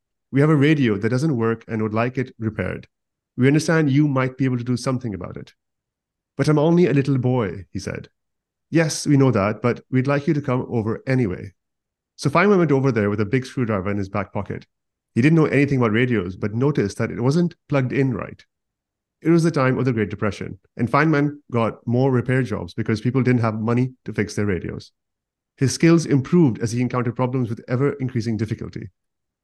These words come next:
One time, he meets a guy who is obviously poor. His car is a complete wreck, and his house is in a cheap part of town. "What's the trouble with the radio?" Feynman asks. "When I turn it on, it makes a noise," he says.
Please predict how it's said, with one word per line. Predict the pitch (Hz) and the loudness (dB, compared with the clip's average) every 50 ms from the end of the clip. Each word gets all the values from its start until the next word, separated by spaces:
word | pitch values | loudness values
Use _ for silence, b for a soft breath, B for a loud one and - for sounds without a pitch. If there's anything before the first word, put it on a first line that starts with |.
| _ _ _ _ | _ _ _ _
One | _ 107 113 147 175 180 | _ 2 4 4 4 4
time, | - 113 92 - - 127 | 2 0 0 -2 -4 -4
he | 120 117 | 0 2
meets | 127 151 147 151 | 2 2 2 2
a | 180 | 0
guy | 139 131 127 127 123 | 2 2 2 2 2
who | 123 120 | 2 2
is | 110 - - | 0 -2 -4
obviously | 135 135 139 143 147 127 - - 117 | -4 -4 0 -2 -2 -2 -2 -4 -6
poor. | 110 - - 120 87 - - 104 _ _ _ _ _ _ | -4 -4 -6 -8 -8 -8 -12 -18 _ _ _ _ _ _
His | _ 120 - | _ -6 -4
car | - 131 139 143 151 | 0 2 2 4 4
is | 156 - 110 | 4 2 0
a | 107 | -2
complete | - 113 - 143 127 95 95 | -4 0 0 0 0 0 0
wreck, | 113 110 101 - - _ _ | -2 -2 -2 -4 -10 _ _
and | - 117 | -2 -2
his | 113 98 | -2 0
house | - 120 117 123 131 127 - | 0 0 0 0 -2 -4 -6
is | - 123 117 | -6 -4 -2
in | 117 113 | -2 -2
a | 110 | -2
cheap | 107 - - 147 143 143 - | -4 -2 -2 -2 -2 0 -2
part | 117 101 | -4 -4
of | 101 95 | -4 -4
town. | - 104 - - 101 95 _ _ _ _ _ _ _ _ _ _ | -8 -10 -10 -10 -12 -12 _ _ _ _ _ _ _ _ _ _
"What's | _ - 143 - | _ -2 -2 0
the | - 156 | 0 0
trouble | - 156 147 156 | 2 4 4 4
with | 151 143 | 2 2
the | 135 | 2
radio?" | 139 151 151 143 110 - - - _ - | 2 2 2 0 -2 -2 -4 -12 _ -6
Feynman | 110 101 98 98 98 | -4 -2 -2 -2 -2
asks. | 87 90 101 107 - - - - _ _ _ _ _ _ _ _ _ _ _ _ _ _ _ _ | -4 -6 -8 -10 -14 -20 -20 -20 _ _ _ _ _ _ _ _ _ _ _ _ _ _ _ _
"When | - 120 120 | 0 0 2
I | 120 | 4
turn | 135 170 196 | 4 4 4
it | 208 - | 4 4
on, | 104 123 135 135 113 | 4 2 2 2 0
it | 117 123 | -2 -2
makes | - 151 - | -2 -2 0
a | 120 | -2
noise," | 107 95 95 87 85 92 - _ | 0 0 -2 -4 -6 -12 -10 _
he | 101 95 | -10 -8
says. | - - 82 - - - | -8 -8 -10 -10 -14 -18